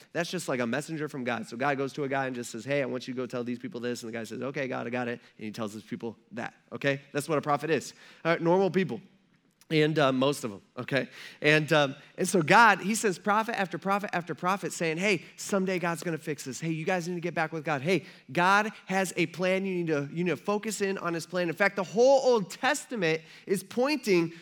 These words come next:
to that day when the Savior would be born. And the whole Testament is going, going, going, going, and then silence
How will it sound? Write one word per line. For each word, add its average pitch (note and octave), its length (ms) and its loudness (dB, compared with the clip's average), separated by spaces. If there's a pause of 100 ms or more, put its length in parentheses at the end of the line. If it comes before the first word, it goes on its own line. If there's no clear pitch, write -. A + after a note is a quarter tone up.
(140)
to G#3+ 240 4
that A3 340 6
day G#3+ 340 2 (1400)
when D3 160 0
the C3+ 60 0
Savior D#3 440 -2
would B2 140 -6
be A#2+ 80 -4
born. G#2+ 360 -6 (1120)
And D3+ 100 -2
the E3+ 80 4
whole A3+ 180 6
Testament F#3 340 0
is B2+ 80 -8
going, A3 260 2
going, G#3+ 260 2
going, F#3+ 280 2
going, E3 280 0
and F3+ 140 2
then G3 140 4
silence - 1000 0